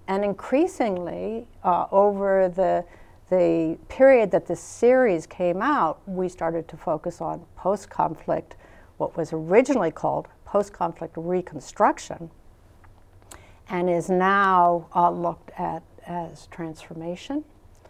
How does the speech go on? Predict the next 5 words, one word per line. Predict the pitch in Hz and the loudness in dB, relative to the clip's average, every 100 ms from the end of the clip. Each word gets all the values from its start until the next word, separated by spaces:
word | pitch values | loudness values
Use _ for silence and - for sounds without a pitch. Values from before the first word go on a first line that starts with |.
| - - - - - | -20 -20 -20 -10 2
um, | 170 170 170 170 170 170 175 175 180 - | 6 6 4 2 0 -4 -6 -6 -10 -10
and | 180 175 180 180 175 175 | -6 -4 -4 -6 -6 -8
heading | - 196 190 185 | -6 -6 -4 -8
towards | - 175 165 180 | -8 -8 -8 -8
reconciliation. | 165 170 - 165 170 165 - 151 | -8 -10 -8 -2 0 -2 -6 -16